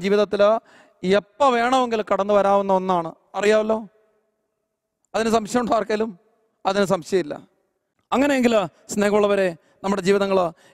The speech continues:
ഈ ദൗത്യം നിർവഹിച്ച് കടന്നു പോകണ്ടേ? പ്രായമായ ഒരപ്പച്ചൻ്റെ മൃതസംസ്കാര ശുശ്രൂഷകളിൽ ഒരല്പസമയം പങ്കെടുത്ത് വരിക.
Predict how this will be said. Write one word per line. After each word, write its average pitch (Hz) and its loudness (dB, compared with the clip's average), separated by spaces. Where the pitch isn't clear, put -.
ഈ 196 2
ദൗത്യം 190 0
നിർവഹിച്ച് 185 2
കടന്നു 185 0
പോകണ്ടേ? 180 0
പ്രായമായ 185 0
ഒരപ്പച്ചൻ്റെ 180 -2
മൃതസംസ്കാര 180 -2
ശുശ്രൂഷകളിൽ 180 -2
ഒരല്പസമയം 175 -2
പങ്കെടുത്ത് 170 -2
വരിക. 147 0